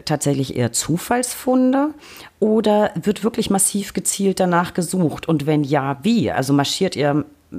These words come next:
im Wesentlichen auf Messen oder wird auch gezielt online gesucht, also bei Verkaufsplattformen oder bekannten Händlerportalen? Vielleicht so, gibt's sogar Bots, die nach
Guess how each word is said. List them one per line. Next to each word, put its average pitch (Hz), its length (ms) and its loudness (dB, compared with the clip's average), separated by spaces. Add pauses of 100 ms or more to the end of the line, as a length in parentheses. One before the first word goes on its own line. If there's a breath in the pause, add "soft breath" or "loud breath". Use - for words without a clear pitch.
(100)
im 143 120 2
Wesentlichen 147 480 0
auf - 200 -6
Messen 262 340 2 (400 loud breath)
oder 165 220 2
wird 175 140 0
auch 147 120 0
gezielt - 480 -2
online 139 440 4
gesucht, 139 360 -2
also 135 140 -2
bei 139 100 0
Verkaufsplattformen 123 1300 0
oder 135 220 -2
bekannten 135 420 -4
Händlerportalen? 127 1080 0 (360 loud breath)
Vielleicht 135 400 0
so, 147 80 -2
gibt's - 240 -4
sogar 131 300 -2 (100)
Bots, - 400 0
die 196 160 0
nach 165 340 0